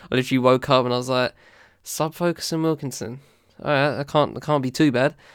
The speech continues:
Um, 'cause I used to listen to Sub Focus back in the day and Wilkinson, um, a little bit as well.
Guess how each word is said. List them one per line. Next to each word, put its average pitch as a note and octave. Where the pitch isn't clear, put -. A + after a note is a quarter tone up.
Um, C3+
'cause C3+
I D#3
used F#3+
to F#3+
listen D3
to C3
Sub C3
Focus B2+
back B2
in B2
the A#2+
day B2
and B2+
Wilkinson, A#2+
um, A#2+
a B2
little A#2+
bit A#2
as A#2
well. B2